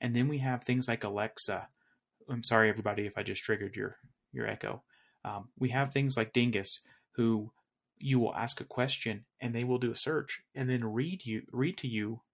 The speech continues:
the, you know, the top result. And it's not letting you pick which website, it's just trying to pick the best one for you.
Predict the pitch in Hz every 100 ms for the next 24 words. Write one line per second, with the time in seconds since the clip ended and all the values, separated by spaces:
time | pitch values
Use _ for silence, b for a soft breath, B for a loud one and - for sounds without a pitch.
0 | - 113 107 - _ _ - 113 110 -
1 | - 127 117 107 110 117 - - b b
2 | b b - 120 104 - _ _ 202 185
3 | - - 139 - 165 - 135 135 135 127
4 | 123 - - 135 - - _ _ _ -
5 | 135 135 135 - - - 123 135 - 104
6 | 101 - 123 - 131 - - 127 120 127
7 | - - 123 - 110 104 107 110 - 113
8 | 107 - 107 117 165 208